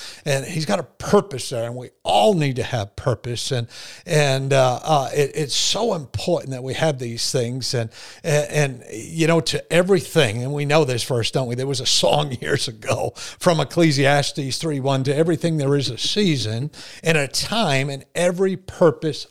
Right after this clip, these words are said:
under heaven." Well, folks, can I tell you something? For every human being, there needs to be a purpose. Um, and, you know, we, what's our purpose? Why are we here? What's the purpose of life?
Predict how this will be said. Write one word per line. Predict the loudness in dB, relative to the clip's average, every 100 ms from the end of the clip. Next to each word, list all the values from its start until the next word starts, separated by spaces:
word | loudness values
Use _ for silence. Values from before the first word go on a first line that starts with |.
| -6
under | -6 -4 -6 -8 -2
heaven." | 2 2 2 -6 -14 -18 -2
Well, | 2 4
folks, | 4 2
can | 2
I | 2 0
tell | 2
you | 2
something? | 4 2 2
For | 0 0
every | 4 4 6 4
human | 2 0 2 2
being, | 2 4 2
there | 0
needs | 0 -2
to | -4
be | -6
a | -6
purpose. | 2 4 4 0 -8 -8 -10 -18 -20 -18 -2
Um, | 2 4 4 4 0 -8 -20 -16
and, | 0 4 4 2 -6
you | -10 -10 -4 0 2
know, |
we, | 2 -2 -2
what's | -2 0 2 2
our | 0
purpose? | 0 -2 -2 -2 -4 -6
Why | -2 0 0 2
are | 2
we | 0
here? | -4 -4
What's | -2 -4 -4
the | -6 -8
purpose | -10 -2 0 0 -6 -8
of |
life? | -8 -4 -2 -2 -4 -12